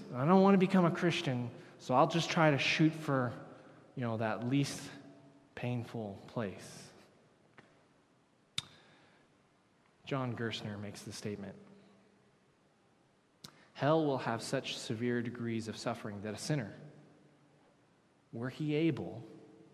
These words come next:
would give the whole of this world if his sins could have been just one less. Even though there are degrees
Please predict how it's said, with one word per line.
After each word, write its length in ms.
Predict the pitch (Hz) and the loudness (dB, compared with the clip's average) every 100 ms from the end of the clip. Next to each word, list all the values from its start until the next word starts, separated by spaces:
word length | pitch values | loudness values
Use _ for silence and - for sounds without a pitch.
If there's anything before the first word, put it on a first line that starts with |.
| - - _ _ _ _ _ _ - - | -20 -20 _ _ _ _ _ _ -20 -8
would 220 | 127 120 | -4 0
give 220 | 139 123 | 0 0
the 80 | 117 | -4
whole 440 | - - 143 117 | -6 0 0 0
of 160 | 104 104 | -4 -4
this 240 | 123 - | -6 -6
world 440 | 127 120 107 - - - - - _ _ _ - 110 | -8 -6 -6 -10 -16 -20 -20 -20 _ _ _ -12 -12
if 80 | |
his 160 | - 110 | -8 -8
sins 480 | - 131 110 101 - | -6 -6 -6 -10 -12
could 180 | - 113 | -10 -8
have 220 | 107 101 | -8 -10
been 220 | 107 95 92 | -10 -10 -10
just 400 | - 95 - - - - - 107 | -8 -10 -10 -16 -20 -20 -16 -12
one 300 | 104 101 98 98 - - - _ _ _ | -10 -10 -12 -14 -20 -20 -20 _ _ _
less. 240 | - 98 90 - - - - - _ _ _ _ _ _ _ _ _ _ _ _ _ _ _ _ _ _ _ _ _ _ _ _ _ _ _ _ _ _ _ _ _ _ _ _ _ _ _ _ _ - - - - | -14 -12 -12 -16 -20 -20 -20 -20 _ _ _ _ _ _ _ _ _ _ _ _ _ _ _ _ _ _ _ _ _ _ _ _ _ _ _ _ _ _ _ _ _ _ _ _ _ _ _ _ _ -20 -20 -20 -8
Even 180 | 127 127 | -4 -2
though 160 | 127 | -2
there 180 | 120 113 | 0 0
are 200 | 95 123 | 0 0
degrees 760 | 120 104 117 113 92 - - | -2 -4 -4 -2 -4 -10 -16